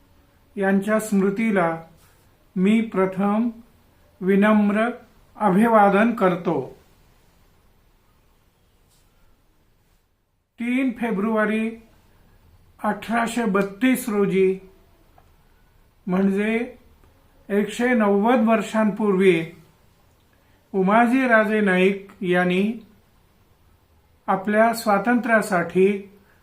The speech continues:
आपल्या सर्वांच्या स्वराज्यासाठी हौतात्म्य पत्करले होते.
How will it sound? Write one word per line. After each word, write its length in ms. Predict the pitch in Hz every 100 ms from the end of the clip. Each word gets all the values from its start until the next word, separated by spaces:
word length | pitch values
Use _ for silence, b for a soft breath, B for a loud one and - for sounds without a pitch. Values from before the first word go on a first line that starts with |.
| b
आपल्या 580 | 175 175 196 208 214 226 226 - _ _ _ _ -
सर्वांच्या 760 | - 202 190 233 214 233 240
स्वराज्यासाठी 1300 | 240 196 190 226 202 247 233 185 180 190 208 226 - B B B - -
हौतात्म्य 720 | 190 185 214 226 226 214 240
पत्करले 640 | - 196 196 208 190 180
होते. 640 | 185 170 - 156 120 -